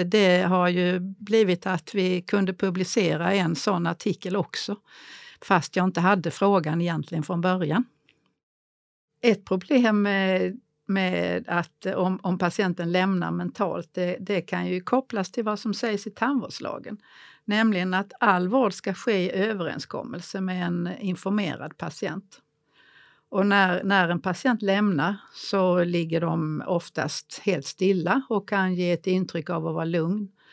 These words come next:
men är nog egentligen inte närvarande och, och har därför i så fall eventuellt inte kunnat fatta ett informerat beslut.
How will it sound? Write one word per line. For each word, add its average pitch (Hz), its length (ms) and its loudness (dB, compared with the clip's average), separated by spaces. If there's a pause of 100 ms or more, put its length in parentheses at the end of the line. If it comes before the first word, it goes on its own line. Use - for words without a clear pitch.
(260)
men 214 200 2
är - 580 -4 (300)
nog 214 360 0
egentligen 185 420 0
inte 185 240 0
närvarande 175 800 0
och, 185 440 -2
och 196 60 2
har 196 160 2
därför 202 400 -2
i 214 80 0
så 202 260 0
fall 175 340 0
eventuellt 180 560 -2
inte 190 340 -2
kunnat 170 420 -4
fatta 165 380 -4
ett 160 160 -8
informerat 170 680 -4
beslut. - 540 -6